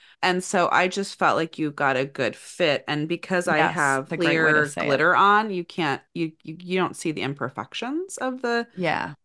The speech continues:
Speaker 1: the brand I have. On the brand you have, was it thicker and harder than Color Street? And how long does that last?
Speaker 2: So I had it,
Speaker 1: Dashing
Speaker 2: I found
Speaker 1: Diva.
Speaker 2: it. So the thing I love about Color Street, to your point, is not only does it adhere well,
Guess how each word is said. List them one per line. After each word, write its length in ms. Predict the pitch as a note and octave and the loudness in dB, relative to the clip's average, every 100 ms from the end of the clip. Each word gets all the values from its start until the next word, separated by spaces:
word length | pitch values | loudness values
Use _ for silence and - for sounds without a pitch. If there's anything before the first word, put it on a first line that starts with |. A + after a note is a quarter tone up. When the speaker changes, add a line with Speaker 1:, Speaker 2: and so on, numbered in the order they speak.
| _ - | _ 0
Speaker 1:
the 100 | F#3+ | 2
brand 380 | F#3 E3 E3 G#3 | 4 4 4 2
I 80 | |
have. 520 | G#3 A#3 G3+ A3 D#4 - _ - - | 2 2 2 2 0 -6 _ -16 0
On 180 | G3+ G#3 | 2 2
the 80 | G#3 | 2
brand 460 | A3 A#3 A#3 A3+ | 2 2 0 -2
you 100 | B3+ | -2
have, 400 | B3 F3+ A#2+ D2+ | 0 0 0 -2
was 260 | D#3 E3+ F3 | 0 0 2
it 160 | E3 - | -2 -4
thicker 500 | - F#3 - C#3 - | -6 -6 -2 0 0
and 220 | C#3 D3+ | -2 -4
harder 320 | D3+ C#3 C#3 | -2 -2 -2
than 140 | B2 C3+ | -6 -6
Color 220 | G3+ F#3+ | -2 -2
Street? 180 | - A#2 | -2 -6
And 80 | D3+ | -4
how 180 | E3 | -2
long 140 | D3 C#3 | -2 -4
does 160 | C3+ | -4
that 260 | F3 F3 - | -2 -2 -4
last? 460 | - - - - - _ | -6 -8 -12 -20 -20 _
Speaker 2:
So 680 | - A3+ G#3+ G3+ G3+ - - - | -6 0 2 2 -2 -6 -10 0
I 180 | G#3 | 0
had 260 | A3 A3+ B3+ | 2 2 2
it, 120 | A#3+ | 0
Speaker 1:
Dashing 280 | - G#3+ G#3 | -2 0 0
Speaker 2:
I 40 | |
found 300 | A3 C4 C4 | 2 2 4
Speaker 1:
Diva. 20 | A#3+ | 2
Speaker 2:
it. 160 | - _ _ _ | -2 _ _ _
So 140 | - A#3 | -4 0
the 120 | A3 | 0
thing 220 | C#4 D4 | 2 2
I 100 | D4+ | 2
love 320 | A3+ F#3+ F#3 | 2 4 4
about 300 | F#3 F3+ - | 4 2 0
Color 260 | - E3+ E3 | -4 -6 -6
Street, 340 | - E3 - | -8 -8 -8
to 100 | - | -8
your 100 | D3+ | -10
point, 340 | D3+ D#3 C#3 - | -8 -6 -6 -6
is 160 | D#3+ | -6
not 160 | E3+ D#3+ | -2 -2
only 240 | F3 F#3+ | 0 -2
does 240 | F#3 E3+ D#3+ | -2 -2 -2
it 220 | D3 - | -6 -4
adhere 460 | D3+ C#3+ D3 C#3+ D3 | -6 -6 -6 -6 -6
well, 440 | C#3+ A1+ G1+ - | -4 -4 -4 -8